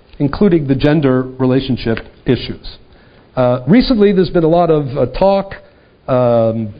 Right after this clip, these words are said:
you know, people have, uh, suggested some, uh, very revolutionary and in some cases very unacceptable, um, um, um, considerations, uh, of, uh, reassessment of the roles of genders as well as,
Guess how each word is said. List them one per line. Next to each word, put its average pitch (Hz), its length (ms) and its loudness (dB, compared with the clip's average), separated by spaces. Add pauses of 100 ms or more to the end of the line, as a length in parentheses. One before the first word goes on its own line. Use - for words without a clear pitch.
(100)
you 131 80 -4
know, 113 320 -4
people 120 260 -4
have, 117 320 -4
uh, 117 80 -8
suggested 143 680 -2
some, 120 320 -6
uh, 117 300 -2
very 143 260 4
revolutionary 170 1000 2 (420)
and 135 200 0
in 127 80 -2
some 139 200 -2
cases 123 340 -2
very 123 340 -2
unacceptable, 165 920 0 (440)
um, 135 680 0 (260)
um, 120 600 -6 (680)
um, 110 440 -6
considerations, 147 1000 2
uh, 127 260 -2
of, 131 160 0 (160)
uh, 123 140 -6
reassessment 143 880 0
of 120 340 -4 (400)
the 123 60 -2
roles 143 320 2
of 117 120 -2
genders 165 540 2
as 117 140 -4
well 131 240 2
as, 120 340 -4